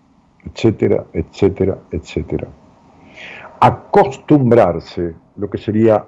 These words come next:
mal acostumbrarse, conlleva a una, a una estática, a una falta de creatividad en aquellas cosas a las que uno,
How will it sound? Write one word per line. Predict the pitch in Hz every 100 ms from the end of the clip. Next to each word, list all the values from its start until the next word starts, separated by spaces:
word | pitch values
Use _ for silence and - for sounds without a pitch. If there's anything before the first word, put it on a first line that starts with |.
| _ _ _ _ _ _ _ -
mal | 95 101 131 92 87 -
acostumbrarse, | 85 85 - 82 85 90 76 65 - 69 - - _ _ _ - - - - - - _ _ _ _ _ _ _ _ _ _ _
conlleva | 123 123 110 175 165 147
a | 107 117
una, | 135 135 117 110 101 98
a | -
una | 113 107
estática, | - - 110 90 107 92 95 92 -
a | 87
una | 101 101 - 104
falta | 90 - 123 117 90 90 87
de | 87
creatividad | 87 85 - 82 85 98 117 90 87 - _ _ _ -
en | 107
aquellas | 107 143 131
cosas | 147 143 135 113
a |
las | 98
que | 101
uno, | 110 127 120 101 -